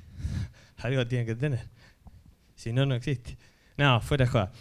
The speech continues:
Conocimiento, ¿por qué? Por lo que dijimos, hay que su-, hay que subir sabiendo cómo hacer el trabajo, ¿no? No podemos encontrar arriba,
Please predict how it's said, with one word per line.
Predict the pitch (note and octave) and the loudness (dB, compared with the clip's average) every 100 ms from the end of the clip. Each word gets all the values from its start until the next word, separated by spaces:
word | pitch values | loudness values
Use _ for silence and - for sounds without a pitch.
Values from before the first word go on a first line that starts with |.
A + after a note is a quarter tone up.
| - _ - | -20 _ -2
Conocimiento, | C#3 D3+ D3 G#3 B3+ C4 G#3 | 2 4 4 2 2 2 2
¿por | F3+ | 2
qué? | G3+ | 2
Por | A#3 F#3 | 4 6
lo | |
que | D3+ | 6
dijimos, | D3 D#3+ C#3+ C3+ | 4 4 4 4
hay | |
que | B2+ E3 | 2 -4
su-, | - - | -6 -2
hay | D3+ | 0
que | C#3 | 0
subir | - F3+ A#3 | -2 -4 -4
sabiendo | - C#3 D#3+ F3 E3+ D#3+ - | 4 6 8 8 6 4 0
cómo | D3 C#3 | 0 2
hacer | - | 4
el | C3 B2 | 2 4
trabajo, | B2 A#2+ A#2 | 6 6 4
¿no? | B2 | 0
No | C#3 | 0
podemos | C3 C#3 C3+ | 2 2 4
encontrar | B2 A#2+ C3+ C3 | 6 6 6 6
arriba, | A#2+ C#3 D#3 | 4 4 4